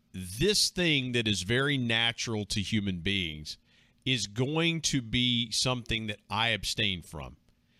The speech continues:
Like, like you, like you were talking about, a vow of silence, a vow of celibacy, a vow of this, a vow of that, where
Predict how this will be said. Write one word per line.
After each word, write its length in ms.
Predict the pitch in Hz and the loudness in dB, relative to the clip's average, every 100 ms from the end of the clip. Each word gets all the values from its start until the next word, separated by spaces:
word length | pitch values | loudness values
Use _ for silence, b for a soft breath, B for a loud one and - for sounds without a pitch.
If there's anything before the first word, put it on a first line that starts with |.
| b b | b b
Like, 240 | 117 123 - | -2 -2 -4
like 240 | 127 127 120 | -8 -6 -6
you, 140 | 123 - | -8 -2
like 200 | 135 117 | -4 0
you 100 | 120 | -2
were 40 | |
talking 240 | 113 135 117 | 0 0 0
about, 180 | 101 87 | -4 -6
a 40 | |
vow 360 | 82 95 95 104 | -4 0 0 0
of 60 | |
silence, 640 | - 117 107 92 76 71 90 | 0 2 2 0 -4 -10 -12
a 60 | |
vow 340 | 80 90 98 107 | -4 -2 0 0
of 80 | |
celibacy, 680 | - 120 113 101 87 - 85 | 0 0 -2 -4 -6 -4 -4
a 60 | 73 | -4
vow 380 | 92 95 101 | -4 -2 -4
of 120 | 92 85 | -6 -2
this, 300 | 113 98 101 | 0 0 -2
a 80 | |
vow 240 | 87 87 90 | -2 -2 -4
of 80 | 85 | -2
that, 240 | 117 90 B B B B - | -2 -4 B B B B -6
where 360 | 123 131 127 | 0 2 2